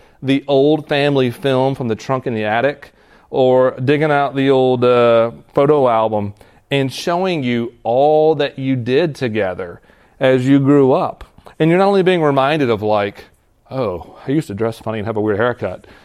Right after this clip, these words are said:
or, "That was a fun trip," but as you look through, you see, "Man, he really loved me." Like,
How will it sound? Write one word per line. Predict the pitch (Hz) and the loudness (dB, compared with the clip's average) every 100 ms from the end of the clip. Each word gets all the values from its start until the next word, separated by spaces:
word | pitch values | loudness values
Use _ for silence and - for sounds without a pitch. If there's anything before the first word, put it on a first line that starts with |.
| _ - | _ -8
or, | - 113 | -2 2
"That | 127 | 2
was | 160 | 2
a | 131 | 0
fun | 143 123 110 | 0 -2 -2
trip," | - 135 107 | 0 0 -2
but | 123 117 - - _ - | -4 -6 -8 -20 _ -4
as | 170 196 165 | 0 0 0
you | 180 | 0
look | 160 180 170 - | 4 2 2 -6
through, | - 196 233 180 127 123 139 - _ _ | -6 0 2 4 4 2 0 -8 _ _
you | - 120 123 | -6 -2 -2
see, | 117 - 185 139 117 110 - _ _ _ _ _ _ _ _ _ _ _ _ | -4 0 0 2 -2 -6 -16 _ _ _ _ _ _ _ _ _ _ _ _
"Man, | 143 170 | -8 -4
he | 147 | -2
really | 180 117 | 0 0
loved | 123 143 135 | 0 -4 -6
me." | 101 98 _ _ _ _ _ _ _ _ _ _ | -14 -16 _ _ _ _ _ _ _ _ _ _
Like, | - - | -14 -14